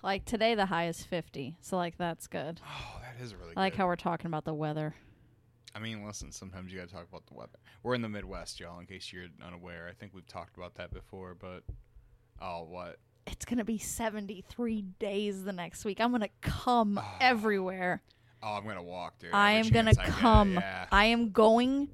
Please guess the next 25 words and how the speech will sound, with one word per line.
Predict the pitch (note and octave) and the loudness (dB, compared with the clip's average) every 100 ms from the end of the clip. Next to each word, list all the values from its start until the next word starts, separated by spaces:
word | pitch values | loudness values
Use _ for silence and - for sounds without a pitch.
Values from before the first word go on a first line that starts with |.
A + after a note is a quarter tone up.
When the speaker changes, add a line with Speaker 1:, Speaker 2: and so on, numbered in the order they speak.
| - | -8
Speaker 1:
to | - A#3 G3 | 0 2 2
see | - - A#3+ A3+ B3+ D4+ - - - | -2 -2 0 2 2 0 -2 -14 -6
you, | F3+ A3+ A#3 A#3+ A#3+ - _ - | 0 4 4 4 2 -4 _ 0
M, | G3+ F#3 E3 E3+ - _ _ | 4 4 2 -6 -10 _ _
come. | - A3+ F#3+ D#3+ D3+ | 2 4 4 2 0
Speaker 2:
Yeah. | G2 D2+ E2 F#2+ _ _ _ _ _ _ - | -2 -4 -8 -16 _ _ _ _ _ _ 2
Speaker 1:
All | G3 F#3+ | 4 4
capital | G#3 - C#3 B2+ | 2 0 -2 -4
Speaker 2:
I'm | G#2+ | -4
Speaker 1:
letters. | G#2+ | -6
Speaker 2:
just | G#2 | -4
gonna | A#2 | -4
be | G2+ | -4
jerking | G2 F#2+ F#2+ | -6 -6 -6
off | F2 E2+ | -8 -8
outside | D#2 E2+ G2 F2+ F2 E2+ F2 | -10 -6 -4 -4 -4 -10 -8
Speaker 1:
Yeah. | G3 A2 | -6 -6
Speaker 2:
in | |
the | G2+ | -6
warm | F#2+ F2+ | -8 -10
weather. | E2+ E2+ F#2 - - - - - - _ _ _ _ - - F2 | -12 -12 -14 -18 -20 -20 -20 -20 -20 _ _ _ _ -20 -16 -12
That's | G2+ | -8
so | - G2 | -6 -6
nice. | F2+ F2 E2+ - - | -8 -8 -10 -12 -12
Oh, | G#2 G2+ | -12 -12